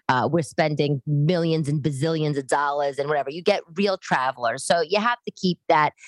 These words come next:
with a grain of salt if you are looking for something luxurious and beachfront and you wanna be weighted hand and foot.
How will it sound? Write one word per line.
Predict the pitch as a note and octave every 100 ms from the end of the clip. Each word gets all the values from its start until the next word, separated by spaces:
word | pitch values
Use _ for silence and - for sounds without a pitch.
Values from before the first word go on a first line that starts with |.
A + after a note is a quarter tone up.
| - -
with | E3+
a |
grain | D3 E3+ D#3
of |
salt | - D3 C#3+ D3
if | -
you | D#3 D#3
are | D3
looking | D3+ F3 F3 E3+
for | D#3+
something | - D3 - C#3+
luxurious | C3+ C#3+ - A3 G3+ F#3 E3+ D3 C#3+
and | C3 B2 -
beachfront | G#3+ F3+ - F3+ F3
and | D#3
you | D3+
wanna | D#3 F3 E3+
be | D#3
weighted | D3+ D3+ C#3
hand | C#3 D3+ F#3 F3+
and | D#3+ C#3+
foot. | - A#2